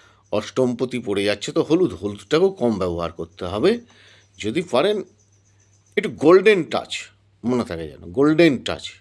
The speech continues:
মানে গ্লেজি গোল্ডেন টাচ ব্যবহার করতে পারেন, যেহেতু আবার পঞ্চমপতি আছে, সেক্ষেত্রে ভালো রেজাল্ট করবে। এবার হচ্ছে কন্যা লগ্নের। কন্যা লগ্নের ক্ষেত্রে আপনি গ্রিন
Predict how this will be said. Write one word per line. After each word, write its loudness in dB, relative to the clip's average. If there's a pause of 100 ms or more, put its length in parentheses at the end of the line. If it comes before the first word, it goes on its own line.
(420)
মানে 0
গ্লেজি 4
গোল্ডেন 2
টাচ -2
ব্যবহার -2
করতে -6
পারেন, 0
যেহেতু 0
আবার 2
পঞ্চমপতি -4
আছে, -4 (480)
সেক্ষেত্রে -4
ভালো -6 (320)
রেজাল্ট -8
করবে। -18 (500)
এবার 6
হচ্ছে 0
কন্যা 0
লগ্নের। 0 (1000)
কন্যা 2
লগ্নের 0
ক্ষেত্রে -6 (480)
আপনি -8 (400)
গ্রিন 2